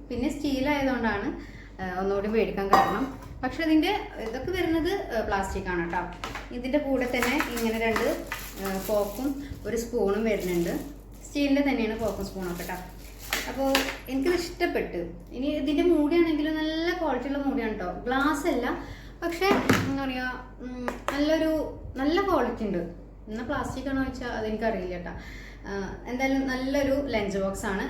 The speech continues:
ഇതന്നെ ഇങ്ങനെ രണ്ടെണ്ണമാണ് ഞാൻ മേടിച്ചിരിക്കുന്നത് ട്ടോ. ഇതന്നെ മറ്റാൾക്കും മേടിച്ചിരിക്കുന്നത്. അപ്പൊ രണ്ടാൾക്കും ഒരേപോലത്തെയാണ് മേടിച്ചിരിക്കുന്നത്.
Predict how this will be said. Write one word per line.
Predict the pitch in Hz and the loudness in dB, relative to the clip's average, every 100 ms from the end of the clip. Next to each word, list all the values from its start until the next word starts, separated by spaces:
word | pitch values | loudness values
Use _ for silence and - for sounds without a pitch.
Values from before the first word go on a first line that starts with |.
| 240 | -2
ഇതന്നെ | 262 277 285 320 - - 240 | 0 4 6 4 0 -6 -4
ഇങ്ങനെ | 262 320 285 | 0 2 2
രണ്ടെണ്ണമാണ് | 247 247 233 226 | 2 2 2 2
ഞാൻ | 208 | 0
മേടിച്ചിരിക്കുന്നത് | 208 190 185 185 180 | 0 -4 -6 -6 -4
ട്ടോ. | 180 175 - - - - - - - - - 233 | -6 -6 -12 -14 -16 -16 -14 -14 -14 -12 0 8
ഇതന്നെ | 285 349 | 10 10
മറ്റാൾക്കും | 330 - 202 208 | 8 4 0 2
മേടിച്ചിരിക്കുന്നത്. | 196 - 190 190 | 0 -2 -4 -2
അപ്പൊ | 202 247 | 0 0
രണ്ടാൾക്കും | 247 339 359 330 | 0 0 2 4
ഒരേപോലത്തെയാണ് | 285 269 226 226 202 | 4 2 2 0 0
മേടിച്ചിരിക്കുന്നത്. | 196 - 175 175 175 | 0 -2 -4 -4 -2